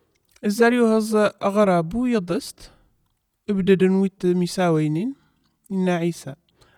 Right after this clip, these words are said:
أما واتك ينكر. نكهك تاني غانين. ينكر الدن ميتن يبدد. يقيم يسيول. يري عيسى يماس.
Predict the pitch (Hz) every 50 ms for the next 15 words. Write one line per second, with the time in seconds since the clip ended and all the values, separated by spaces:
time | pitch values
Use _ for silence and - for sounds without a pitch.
0 | _ - 196 208 220 220 214 185 165 165 165 - - 180 180 196 214 214 202 -
1 | 147 139 - _ _ _ _ _ - 196 208 - 190 180 165 160 - - - 160
2 | 160 151 147 143 147 143 135 135 131 131 143 143 _ _ _ _ _ _ _ _
3 | _ _ _ _ _ _ - 185 190 185 - 190 175 170 160 151 160 160 160 160
4 | 156 156 147 147 - - 180 196 214 202 175 165 139 156 170 190 - - _ _
5 | _ _ _ _ _ _ _ _ _ _ - 190 185 - _ 185 175 170 160 151
6 | 151 - - - 170 160 147 135 135 147 - _ _ _ _ _ _ _ _ _
7 | _ _ - 196 196 196 208 208 190 208 196 - - 196 185 175 156 143 131 135
8 | 147 - - -